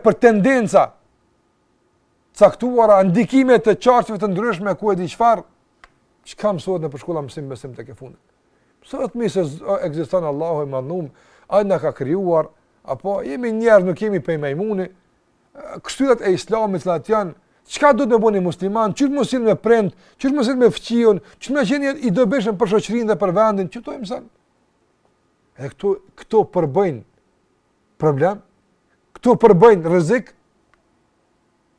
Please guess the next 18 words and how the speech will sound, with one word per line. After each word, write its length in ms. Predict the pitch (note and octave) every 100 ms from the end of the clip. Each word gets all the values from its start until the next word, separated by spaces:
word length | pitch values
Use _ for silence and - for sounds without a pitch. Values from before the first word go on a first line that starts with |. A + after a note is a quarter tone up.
| _ _ _ _ _
Wallahi, 480 | - B2+ D#3+ D#3+ D#3+ - _ _ _ -
një 240 | B2+ G3
trajtim 400 | - F3+ F3 D3+
i 40 | C3+
kësaj 180 | - G3+
natyre, 360 | - E3 B2 - _ -
i 80 | C3+
mësim 300 | A#2+ F#3+ D#3+
besimit, 480 | D3+ - E3+ A#2+ - _ _
edhe 220 | - D#3+ F#3+
në 60 | -
shkolla, 400 | G3 F3 C3 C3+
edhe 140 | C#3+
në 40 |
familje, 440 | - D#3 F3+ E3+ C3+
edhe 80 | C3+
kudo 220 | C#4 D4
qoftë, 380 | G3+ B3+ C#3+ _